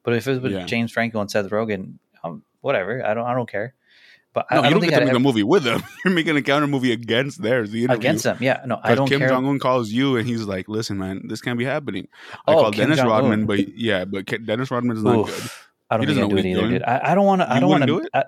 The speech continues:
Speaker 1: I don't wanna enter a deal with where the, the, the potential outcome would be, "No, I didn't like it. We're gonna put you in an, in an, in an, <clears throat> in an internment camp with the rest of the people here in Korea."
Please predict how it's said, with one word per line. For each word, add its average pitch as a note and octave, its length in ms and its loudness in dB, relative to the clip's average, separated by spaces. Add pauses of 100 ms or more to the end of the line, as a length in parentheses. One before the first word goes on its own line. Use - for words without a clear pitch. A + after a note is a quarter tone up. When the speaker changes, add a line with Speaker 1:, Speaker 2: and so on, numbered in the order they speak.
(140)
Speaker 1:
I C3+ 60 0
don't G3+ 100 2
wanna G#3 220 4
enter C#3+ 320 -2
a A#2 40 0
deal A#2 340 0
with G#2+ 280 0
where A2 240 -2
the, G#2+ 180 -4 (120)
the, A2+ 100 -16
the A2+ 180 -4
potential C3 540 -2
outcome A2 380 -2
would G#2 140 -4
be, G2+ 300 0 (320)
"No, A#2 220 2
I A#2+ 80 4
didn't A2+ 220 0
like G2+ 200 -2
it. G2 120 -2
We're G2+ 80 -4
gonna G#2 180 0
put A2+ 160 -4
you G#2+ 120 -6
in G2 60 -2
an, F#2+ 300 -2
in G2 120 -4
an, F#2+ 180 -2 (120)
in G2+ 140 -4 (640)
an, C#3 200 -2 (200)
<clears throat> - 180 -20
in D3 320 0
an A2+ 180 0
internment G#2+ 500 -2
camp F#2 260 -4
with G2 120 -4
the F#2+ 60 -8
rest G2+ 240 -2
of G2+ 60 -2
the - 60 -20
people G2+ 260 -8
here F#2+ 200 -4
in F2+ 120 -6
Korea." F2+ 460 -6